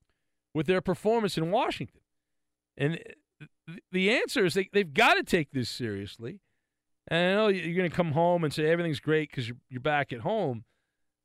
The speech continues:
But the Celtics in these two games, especially in different stretches, they played on their heels. They l-, definitely lacked confidence. And you heard Isaiah Thomas bring up the referees and bark about that. But Washington played with a fire in their belly that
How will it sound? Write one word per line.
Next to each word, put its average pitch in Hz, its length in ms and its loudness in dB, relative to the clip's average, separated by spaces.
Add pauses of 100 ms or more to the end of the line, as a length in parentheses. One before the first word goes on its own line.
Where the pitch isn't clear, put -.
But 156 160 -4
the 165 80 -6
Celtics 262 480 -2
in 175 160 -2
these 233 240 -2
two 220 160 -2
games, 165 420 -4
especially 185 720 -4
in 151 240 -4
different 196 320 -4
stretches, 170 600 -4
they 151 100 -4
played 220 320 -2
on 208 120 0
their 151 160 0
heels. 202 420 -2
They 147 80 -4
l-, 151 260 -6
definitely 240 380 -2
lacked 170 380 2
confidence. 127 580 -6 (1400)
And 131 80 0
you 156 100 4
heard 180 100 6
Isaiah 156 320 4
Thomas 143 340 -2
bring 143 260 -4
up 127 140 -4
the 127 80 -4
referees 131 500 -4
and 117 140 -8
bark 135 260 -2
about 117 220 -6
that. 196 240 -6 (420)
But - 120 -4
Washington 190 640 -2
played 180 340 -4
with 151 160 -4
a 127 60 -4
fire 202 520 0
in 156 140 -2
their 151 140 0
belly 175 420 0
that 139 180 -2